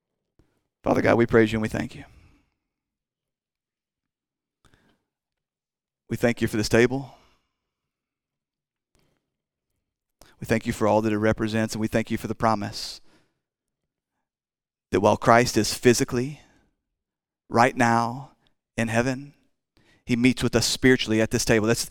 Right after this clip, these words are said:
that's the craziness of what's fixing to happen. Physically, we will come to a table and meet with Christ who is in heaven. We see the two worlds coming together in this place. That's the sacredness of what we do here.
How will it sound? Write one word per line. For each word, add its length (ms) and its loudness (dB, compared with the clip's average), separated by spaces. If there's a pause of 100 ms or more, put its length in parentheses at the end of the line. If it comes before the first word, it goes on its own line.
(100)
that's 180 4
the 80 -2
craziness 540 4
of 60 0
what's 180 0
fixing 240 2
to 60 0
happen. 300 0
Physically, 640 6
we 180 6
will 120 4
come 200 4
to 80 4
a 60 6
table 320 6
and 180 -2
meet 180 2
with 140 -2
Christ 320 2
who 80 2
is 80 4
in 100 2
heaven. 380 -2
We 100 6
see 120 8
the 100 10
two 200 6
worlds 380 12
coming 240 8
together 380 10
in 120 10
this 160 8
place. 600 6 (380)
That's 160 10
the 80 6
sacredness 720 10
of 100 8
what 180 10
we 140 10
do 220 8
here. 400 4